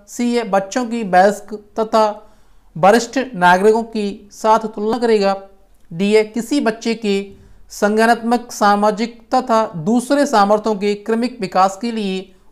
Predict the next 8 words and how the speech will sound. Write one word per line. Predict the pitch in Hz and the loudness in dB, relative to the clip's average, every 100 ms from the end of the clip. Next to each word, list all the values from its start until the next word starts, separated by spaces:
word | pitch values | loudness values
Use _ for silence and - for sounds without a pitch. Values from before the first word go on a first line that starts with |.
| - | -14
उत्तरदायी | - 214 190 185 214 - - - | -4 -2 2 2 0 -6 -20 -4
होगा। | 185 160 - - _ _ _ _ _ _ _ _ _ _ _ _ _ _ _ | -2 -2 -4 -12 _ _ _ _ _ _ _ _ _ _ _ _ _ _ _
तो | - | -6
करेक्ट | 180 220 226 | 2 2 4
आंसर | 262 262 | 4 4
बताएं | 247 240 | 6 6
यहाँ | 240 | 6
पे। | 226 | 4